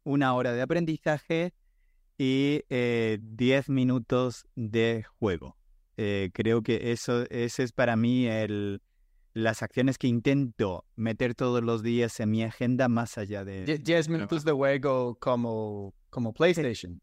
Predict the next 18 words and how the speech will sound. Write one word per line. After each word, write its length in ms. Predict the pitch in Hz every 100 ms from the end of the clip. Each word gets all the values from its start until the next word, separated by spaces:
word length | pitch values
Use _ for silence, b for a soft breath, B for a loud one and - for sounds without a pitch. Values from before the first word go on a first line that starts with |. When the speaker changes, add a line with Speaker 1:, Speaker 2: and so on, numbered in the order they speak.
| _
Speaker 2:
algo 260 | 107 110 107
así. 120 | 123
Speaker 1:
Eh, 260 | 156 117
en 100 | 160
mi 120 | 165 160
caso, 460 | 196 214 254 240
eh, 280 | 185 123 139
sí, 280 | 123 190 202
en, 180 | 127 123
eh, 180 | 117 101
juego 340 | 165 165 170
con 220 | 135 127
el, 720 | 120 117 117 113 113 113 107 113
con 180 | 120 107
el 80 |
celular, 640 | 107 113 101 110 143 151 139
eh, 320 | 113 107 107 98
pero, 460 | 113 104 107 104